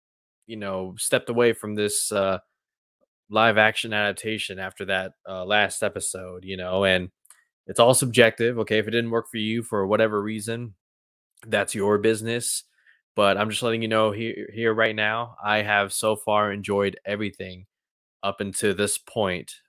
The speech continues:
with, uh, this, uh, series. And I'm so happy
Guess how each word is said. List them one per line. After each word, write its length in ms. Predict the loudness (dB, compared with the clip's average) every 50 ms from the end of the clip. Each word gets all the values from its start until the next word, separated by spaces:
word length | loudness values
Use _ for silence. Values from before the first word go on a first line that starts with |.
| _
with, 320 | -10 -6 -4 -4 -4 -6 -8 -6
uh, 380 | -6 -4 -4 -4 -4 -6 -6 -8 -10 -6
this, 440 | -4 -4 -4 -2 -2 -4 -4 -4 _ _ _ _ _ _ _ _ _ _ _ -2
uh, 240 | 2 4 4 4 4
series. 800 | 2 2 4 4 4 4 2 -2 -10 -12 -14 -12 -10 -10 -10 _ -8
And 160 | -6 -4 -2
I'm 140 | -2 -2 -2
so 340 | -4 -4 0 2 2 2 2
happy 720 | 0 -4 -2 2 2 2 2 2 -2 -4 -4 -4 -6 -8